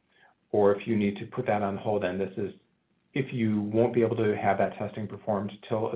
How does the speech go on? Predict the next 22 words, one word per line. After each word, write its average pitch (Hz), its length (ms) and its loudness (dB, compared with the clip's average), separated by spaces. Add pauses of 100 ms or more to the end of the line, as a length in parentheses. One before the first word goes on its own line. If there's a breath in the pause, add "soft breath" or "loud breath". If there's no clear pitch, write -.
certain 107 200 -4
time 98 220 -4
period 98 300 -2
into 120 280 -6
their 131 120 4
work, 139 440 2 (680)
then 117 440 4
I 110 300 0
would 95 600 4 (680)
tell 120 180 2
them 104 240 2
that 98 220 0
this 117 180 -2
is 113 100 -2 (100)
contingent, 107 640 -4 (600)
even 131 200 4
though 120 100 4
you're 117 160 4
working 107 340 -2
for 113 120 2
us, 110 120 -2
this 107 140 -2